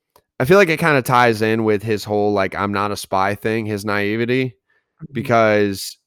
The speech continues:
Speaker 1: that actually ends up being, like, the redemption of how, like, he kind of, like, can, can push this back and not be like, "Oh, it's for the greater good."
Speaker 2: Yeah. At the same ti-, okay, so I found myself asking this question as the movie was coming to a close.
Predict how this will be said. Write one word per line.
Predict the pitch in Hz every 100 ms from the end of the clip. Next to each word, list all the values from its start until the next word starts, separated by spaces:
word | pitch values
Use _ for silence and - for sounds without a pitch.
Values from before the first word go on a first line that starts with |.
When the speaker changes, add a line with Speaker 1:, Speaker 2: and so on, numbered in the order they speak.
| -
Speaker 1:
that | 120 127
actually | 120 127 - 117 110
ends | 104
up | 113 98
being, | 107 104 104
like, | 101 101
the |
redemption | 98 92 95 95 110 104
of | 92
how, | 92 92 98
like, | 95 90 90
he | 101
kind | 98 95
of, | 87
like, | 90 87
can, | - 92 87 87 _ _ _ _ _ -
can | 101
push | - 107 -
this | 104 92
back | 98 92 104 -
and | 92
not | 90 90 98
be |
like, | 92 95 135
"Oh, | 135
it's | 101
for | - 101
the | 95
greater | 95 95 90
good." | 90 98 107 _ _ _ -
Speaker 2:
Yeah. | 139 131 120 123 _ _ _ _ _ _ _ _ _ _ _ -
At | 262 269
the | 269
same | 285 254
ti-, | 233 233 -
okay, | 180 - 135 98
so | - 196 185 156 _ -
I | 226
found | 220 247 233
myself | 214 190 190 170
asking | 156 160 - 147 143
this | 139 -
question | 139 131 - 127
as | 123
the | 127
movie | 127 123 123
was | 127
coming | - 127 127 123
to | 123
a | 113
close. | 135 117 107 113